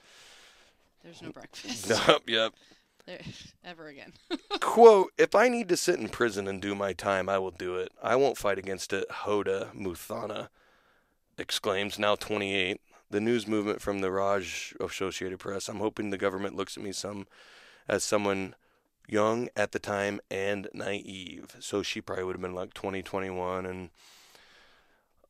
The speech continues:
Speaker 2: I, I mean
Speaker 1: Listen, I did a lot of young and naive things
Speaker 2: Yeah.
Speaker 1: when I was twenty, twenty-one, but I was not naive enough to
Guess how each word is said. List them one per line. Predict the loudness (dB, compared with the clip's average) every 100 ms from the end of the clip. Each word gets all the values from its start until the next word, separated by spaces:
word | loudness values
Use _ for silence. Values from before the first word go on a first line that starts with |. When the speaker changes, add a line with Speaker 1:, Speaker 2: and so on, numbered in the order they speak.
| -8
Speaker 2:
I, | -6 -4
I | 0 4
mean | 4 4 0 -8 -20 _ _ _ -20 _ _ _ _
Speaker 1:
Listen, | -18 -16 -14 -14 -16 -18 _ _
I | -10 -8 -6 -6 -8
did | -8
a |
lot | -8 -6 -6 -6 -8 -12 -14 -12 -12 -14
of | -16 -16
young | -16 -16 -16
and | -14
naive | -12 -12 -16 -16
things | -16 -16 -16 -18 -18 -18 -20 _ _
Speaker 2:
Yeah. | -14 -14 -14
Speaker 1:
when | -12
I | -12
was | -12 -16
twenty, | -16 -16 -16
twenty-one, | -18 -16 -16 -16 -16 -16 -18 _ _ _ _ _ _ _
but | -6
I | -4
was | -4 -6 -8 -12 -16 -18 _ _ _ _ _ _ _ _ _ _ -16
not | -10 -6 -4 -4
naive | -6 -8 -10 -14 -14
enough | -12 -10 -12 -16 -20 -12
to | -10 -10 -12